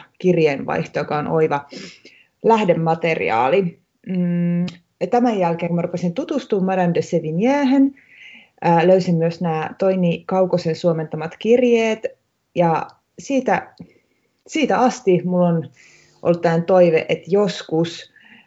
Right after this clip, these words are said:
ää, voisi olla mukana tekemässä tämmöistä laajempaa suomennosta Madame de Sévignén kirjeistä. Ja oliko se syksyllä kaksituhatta seitsemäntoista, kun me sitten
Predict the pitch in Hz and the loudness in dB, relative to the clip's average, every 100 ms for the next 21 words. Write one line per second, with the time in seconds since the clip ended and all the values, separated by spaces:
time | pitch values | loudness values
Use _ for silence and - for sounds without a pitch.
0 | - 160 160 156 156 165 160 165 151 160 | -2 2 4 2 0 0 0 0 -6 -4
1 | 160 151 147 147 156 156 151 - 156 151 | -4 -6 -4 -6 -4 -6 -6 -10 -10 -8
2 | - 156 165 160 151 151 147 147 - - | -2 2 4 4 2 -2 -4 -4 -4 -10
3 | 175 185 170 151 143 131 120 - - 143 | -6 2 2 2 -4 -4 -4 -6 -6 -6
4 | - 151 151 147 160 160 156 147 143 147 | -8 -6 -4 -4 -4 -4 -4 -4 -8 -10
5 | - 165 151 147 147 170 - - - _ | -2 0 0 -2 -4 -6 -4 -4 -6 _
6 | _ _ _ _ _ _ _ _ - 214 | _ _ _ _ _ _ _ _ 2 4
7 | 208 - 220 - - _ - 247 214 185 | 4 0 -8 -12 -20 _ -6 -2 -2 -4
8 | 202 277 269 262 226 240 240 - 185 190 | -8 -8 -4 -4 -2 -6 -6 -10 -8 -8
9 | 175 226 190 - 165 151 151 170 160 160 | -6 -4 -4 -2 -4 -4 -2 2 2 0
10 | 135 135 143 135 _ _ _ _ - _ | -10 -6 -6 -8 _ _ _ _ -20 _
11 | - 170 - 117 123 | -2 -2 -2 -2 0